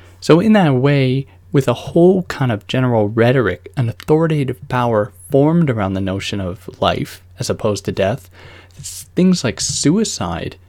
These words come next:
became kind of political strategies to refuse that system, to say no in a form of kind of thanatopolitics, an idea that's,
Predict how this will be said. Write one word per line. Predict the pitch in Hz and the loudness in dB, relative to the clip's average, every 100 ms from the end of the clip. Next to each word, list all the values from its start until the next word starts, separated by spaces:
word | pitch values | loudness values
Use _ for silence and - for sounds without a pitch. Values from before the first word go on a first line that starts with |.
| - - _ - | -20 -20 _ -2
became | 135 139 - 131 | 0 0 2 0
kind | 123 113 | 0 -4
of | - | -4
political | - 120 123 123 110 | 0 2 2 0 -4
strategies | - - 104 107 101 107 98 | -8 -6 -4 -4 -4 -6 -6
to | - | -4
refuse | 104 92 - - 151 220 240 | -4 -4 -8 -2 0 2 0
that | - 95 | -2 -4
system, | - - 92 - 85 - - - - - - | -4 -6 -6 -8 -12 -14 -20 -20 -20 -20 -8
to | 120 | -4
say | - 107 95 - - - | 0 0 0 -4 -12 -4
no | 107 123 147 | -2 0 0
in | 95 | -2
a | 90 | -6
form | - 110 | -4 -2
of | 98 - | -2 -4
kind | 107 98 | -6 -8
of | - - | -10 -6
thanatopolitics, | 110 104 107 139 - 101 90 98 95 92 87 - - | -4 0 0 -2 -2 -4 -2 -4 -4 -4 -6 -8 -10
an | 92 95 | -8 -6
idea | 92 104 | -4 -2
that's, | 98 95 - | -2 -4 -8